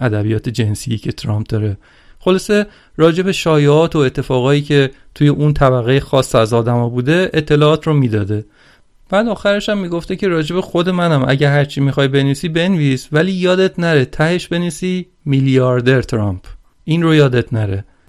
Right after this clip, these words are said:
میگه منم اصلاً برام مهم نبود، میگفتم حالا بذار دلش خوش باشه، بذار رو کاغذ ثروتمند باشه. ولی این باعث شد که اسم ترامپ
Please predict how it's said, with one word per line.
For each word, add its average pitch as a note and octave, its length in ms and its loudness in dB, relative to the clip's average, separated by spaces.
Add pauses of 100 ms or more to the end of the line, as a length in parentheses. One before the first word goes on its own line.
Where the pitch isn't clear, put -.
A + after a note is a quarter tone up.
(320)
میگه F#3 180 -4
منم G3 200 -2
اصلاً F3+ 280 -2
برام E3+ 260 0
مهم D3 460 2
نبود، G#2+ 260 0
میگفتم C#3+ 400 -2
حالا C#3 200 0
بذار C3+ 300 0
دلش C3 320 -2
خوش - 280 -4
باشه، - 280 -8
بذار A#2 260 -2
رو A#2 100 -2
کاغذ B2 440 0
ثروتمند A2 800 -2
باشه. - 320 -10 (640)
ولی G#3+ 340 0
این A#3 240 0
باعث G3+ 240 0
شد G#3+ 260 -6
که G#3+ 340 -2 (220)
اسم F3+ 320 -2
ترامپ E3+ 440 -2